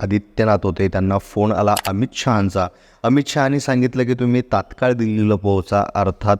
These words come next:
तेव्हा त्यांनी सांगितलं की, आता कोणतीही फ्लाईट नाही आहे, ट्रेन नाही आहे, मी येऊ शकत नाही. तर त्यांनी सांगितलं की, "उद्या सकाळीच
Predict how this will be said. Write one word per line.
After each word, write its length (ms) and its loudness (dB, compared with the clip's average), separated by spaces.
तेव्हा 280 2
त्यांनी 240 0
सांगितलं 440 0
की, 60 0
आता 180 0
कोणतीही 760 0
फ्लाईट 540 0
नाही 260 2
आहे, 100 2
ट्रेन 300 0
नाही 240 2
आहे, 80 2
मी 220 0
येऊ 200 2
शकत 340 0
नाही. 160 0
तर 100 4
त्यांनी 280 2
सांगितलं 420 0
की, 120 -2
"उद्या 240 2
सकाळीच 460 -2